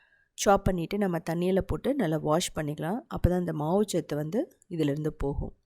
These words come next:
டேஸ்ட் வந்து நல்லாயிருக்கும், கிறிஸ்பியாவும் இருக்கும்.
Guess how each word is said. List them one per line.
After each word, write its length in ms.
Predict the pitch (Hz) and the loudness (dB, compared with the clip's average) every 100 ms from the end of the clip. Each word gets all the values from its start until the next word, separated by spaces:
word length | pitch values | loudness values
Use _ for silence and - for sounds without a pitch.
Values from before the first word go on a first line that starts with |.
| _ _ _ _ _ _ _ _ _ _ _ _ _ _ _ _ _ _ _ _ _ _ - 196 | _ _ _ _ _ _ _ _ _ _ _ _ _ _ _ _ _ _ _ _ _ _ -6 2
டேஸ்ட் 300 | 196 220 226 | 2 2 0
வந்து 240 | 165 196 | 0 0
நல்லாயிருக்கும், 540 | 220 160 156 160 277 381 | 0 2 0 0 -4 -2
கிறிஸ்பியாவும் 580 | 175 - - 143 139 | -2 -2 -2 -2 -2
இருக்கும். 300 | 131 - 143 | -2 -4 -8